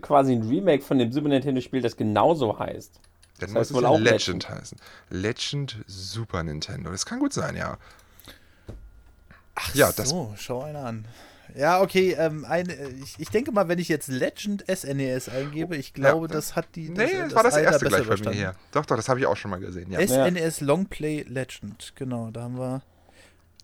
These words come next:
Speaker 3: Ja, also, man merkt dann halt wieder, es ist Super Nintendo, ne? Und
Speaker 2: Mhm.
Speaker 3: das hat die Zeit halt besser überstanden.
Speaker 2: Ja.
Speaker 3: Damals war es natürlich, ey, Leute, ich kann,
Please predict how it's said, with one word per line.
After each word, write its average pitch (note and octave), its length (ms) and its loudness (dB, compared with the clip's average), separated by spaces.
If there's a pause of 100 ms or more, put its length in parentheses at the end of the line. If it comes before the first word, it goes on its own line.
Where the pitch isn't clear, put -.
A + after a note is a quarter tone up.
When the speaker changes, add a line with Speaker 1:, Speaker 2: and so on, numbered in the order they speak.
Speaker 3:
Ja, G3+ 340 4
also, F3+ 240 10 (180)
man D#3+ 220 4
merkt D#3 260 10
dann F3 160 4
halt D3 240 6
wieder, D3 200 4
es C#3 140 0
ist C#3+ 120 -4
Super G3 220 4
Nintendo, G#3+ 560 4
ne? A3+ 280 4 (200)
Und E3 280 4
Speaker 2:
Mhm. A#2 260 -8
Speaker 3:
das D#3 260 -2
hat C#3 160 2
die D3 80 -2
Zeit B2 360 4
halt A#2 180 -2
besser B2 280 2
überstanden. G2+ 520 -4
Speaker 2:
Ja. G#2 300 6 (360)
Speaker 3:
Damals D#3 440 10
war C#3 200 12
es D3 100 2
natürlich, C3 500 2 (420)
ey, B2+ 160 4
Leute, B2 420 6 (120)
ich - 280 -10
kann, D3+ 140 -2